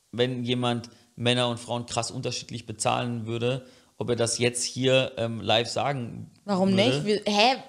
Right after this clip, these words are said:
Speaker 2: Wir gehen doch voll auf Ehrlichkeit.
Speaker 1: Ja, also, also ja, aber, ähm,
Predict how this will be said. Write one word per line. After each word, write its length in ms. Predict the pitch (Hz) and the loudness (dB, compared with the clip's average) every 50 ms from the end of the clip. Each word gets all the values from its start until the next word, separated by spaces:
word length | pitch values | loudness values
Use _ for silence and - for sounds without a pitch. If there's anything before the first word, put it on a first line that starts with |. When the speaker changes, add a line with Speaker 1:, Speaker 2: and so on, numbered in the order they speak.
| - - | -18 -12
Speaker 2:
Wir 120 | 220 226 196 | -10 -8 -4
gehen 240 | - 233 247 240 247 | -2 0 0 2 2
doch 120 | 220 208 | 2 0
voll 260 | 208 - 254 247 254 | 2 2 2 4 4
auf 180 | 240 196 - 123 | 2 0 0 0
Ehrlichkeit. 580 | - 247 247 233 214 - - - 202 - 113 | -2 -2 -2 -2 -4 -8 -10 -10 -8 -2 2
Speaker 1:
Ja, 480 | 123 120 117 123 139 160 156 - - - | 4 6 6 6 4 2 -2 -4 -10 -6
also, 320 | - 120 127 127 127 123 - - | -2 -2 0 0 -2 -4 -6 -8
also 300 | - - - - 127 127 | -10 -6 -4 -2 0 2
ja, 420 | 131 120 120 135 175 196 202 - - - | 4 4 4 4 4 2 0 -2 -2 -2
aber, 460 | - 127 127 127 127 127 127 123 85 98 | 0 2 2 2 2 2 0 0 -2 -2
ähm, 560 | 123 123 123 123 123 123 123 120 123 - | -2 -2 -2 -2 -4 -6 -8 -8 -12 -16